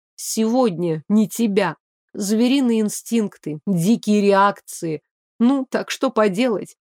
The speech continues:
Поскреби по золоту, обнаружишь железо. Соскреби цивилизацию, и на месте человека окажется дикий зверь.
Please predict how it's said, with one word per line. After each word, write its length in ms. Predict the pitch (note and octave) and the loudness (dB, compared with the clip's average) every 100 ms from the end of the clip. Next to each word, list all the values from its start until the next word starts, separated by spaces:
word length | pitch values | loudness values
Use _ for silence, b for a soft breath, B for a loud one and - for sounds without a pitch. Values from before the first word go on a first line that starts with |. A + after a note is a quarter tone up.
| - | 0
Поскреби 560 | B3 - A#3 A3+ F#3 A#3+ | 0 2 2 2 2 2
по 180 | A3+ | 2
золоту, 680 | G#3+ G#3+ G3 G3 A3+ G3+ F3+ - | 2 4 4 4 2 0 -8 -4
обнаружишь 800 | G3+ F3+ G#3 G3+ A#3 G3+ G3 - | -2 2 2 4 2 2 0 -2
железо. 720 | G3 G3+ G3 F#3+ G3 E3 D#3+ _ | -2 0 2 2 0 -2 -10 _
Соскреби 600 | - A#3+ - A3+ A#3+ B3+ | -2 -2 0 0 2 2
цивилизацию, 960 | - A#3+ A3+ A#3 A#3 A#3+ C4+ - - F3+ | 0 0 2 2 2 2 0 -2 -6 -2
и 120 | G3+ | 0
на 160 | G#3 A3 | 2 2
месте 320 | B3 B3+ A#3 | 2 0 -2
человека 640 | - A#3 A3+ A3+ B3 - | 0 2 4 4 2 2
окажется 600 | F#3+ A3+ A3+ A3 - G#3+ G#3 - | 0 0 0 0 -2 -6 -6 -4
дикий 380 | G3+ A#3+ A#3+ A#3+ | 0 0 2 0
зверь. 400 | G#3 A#3+ A#3 | 0 0 0